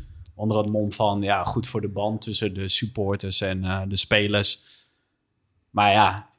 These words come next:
is dat een representatieve groep,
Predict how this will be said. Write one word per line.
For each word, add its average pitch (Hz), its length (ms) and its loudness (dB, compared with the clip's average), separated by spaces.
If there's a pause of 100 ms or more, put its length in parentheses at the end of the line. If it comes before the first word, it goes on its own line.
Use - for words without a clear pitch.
(280)
is 101 240 -8
dat 101 200 2
een 107 260 4
representatieve 110 1080 2
groep, 131 320 6